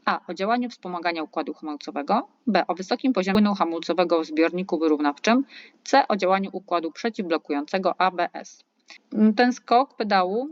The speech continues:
świadczy o działaniu wspomagania układu hamulcowego, czyli odpowiedź A.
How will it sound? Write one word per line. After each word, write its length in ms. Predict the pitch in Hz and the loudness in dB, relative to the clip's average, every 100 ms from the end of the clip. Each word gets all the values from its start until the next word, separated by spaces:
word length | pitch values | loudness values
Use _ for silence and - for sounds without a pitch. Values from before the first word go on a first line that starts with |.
| 294 | -12
świadczy 500 | - 240 - - 240 | -4 -4 -4 -4 -2
o 340 | 226 226 220 | 0 0 0
działaniu 300 | 214 226 226 | 0 -2 -2
wspomagania 540 | 233 - 220 220 214 165 | -8 -6 -2 0 0 -2
układu 320 | 160 196 165 | -4 -4 -4
hamulcowego, 640 | - 151 151 165 185 190 | -10 -12 -12 -8 -6 -6
czyli 240 | 185 262 226 | -6 -4 -4
odpowiedź 420 | 175 - 151 151 | -6 -6 -6 -8
A. 140 | - | -6